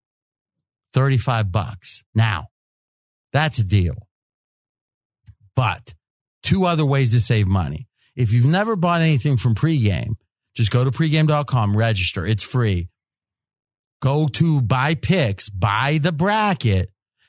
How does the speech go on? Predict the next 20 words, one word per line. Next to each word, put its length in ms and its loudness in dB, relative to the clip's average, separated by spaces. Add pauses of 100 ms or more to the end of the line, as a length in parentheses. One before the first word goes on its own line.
(200)
and 260 2
there's 220 2
gonna 140 2
be 200 2
a 80 2
little 680 0 (180)
twenty-five 640 0
dollar 300 0
discount 560 0
sitting 640 0 (340)
that 160 -2
first 380 -2
time 320 2
buyer. 680 0 (300)
So 260 0
now 200 2
you're 240 0
only 240 2
spending 400 2
ten 520 0